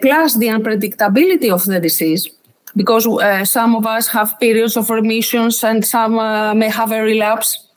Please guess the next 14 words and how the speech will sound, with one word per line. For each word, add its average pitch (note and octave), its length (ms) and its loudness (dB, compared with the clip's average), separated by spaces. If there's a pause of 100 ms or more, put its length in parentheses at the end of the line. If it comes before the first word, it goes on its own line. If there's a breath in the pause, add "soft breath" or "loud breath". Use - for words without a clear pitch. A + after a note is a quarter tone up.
(300)
okay, C#4+ 200 2
can C4 180 2
lead B3+ 220 2
to C#4+ 120 0
anxiety G#3+ 720 0
and G#3+ 180 0
uncertainty C4 720 2
about A3+ 320 2
the A#3 60 -2
future, B3 380 0
which, A3+ 240 0 (220)
which A#3 320 0
can C4+ 260 2
neg-, C4 300 -2